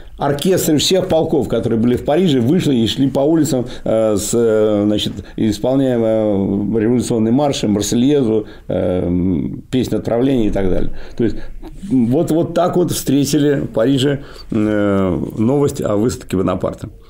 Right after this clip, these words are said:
Ну, э, Бонапарт вернулся в столицу шестнадцатого октября утром. Э, ну, здесь, так сказать,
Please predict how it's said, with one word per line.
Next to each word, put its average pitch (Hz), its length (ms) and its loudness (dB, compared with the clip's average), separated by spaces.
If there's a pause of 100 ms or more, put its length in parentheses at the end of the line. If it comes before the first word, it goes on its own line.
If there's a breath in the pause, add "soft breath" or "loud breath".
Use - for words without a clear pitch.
(840 loud breath)
Ну, 151 360 2
э, 139 680 2 (380)
Бонапарт 147 440 0
вернулся 147 400 2
в - 20 -6
столицу 147 420 0
шестнадцатого 117 540 0
октября 131 540 -2 (340 loud breath)
утром. 147 500 0 (1000 loud breath)
Э, - 140 -14
ну, - 1500 -2
здесь, 131 300 0
так 117 180 -4
сказать, 104 240 -2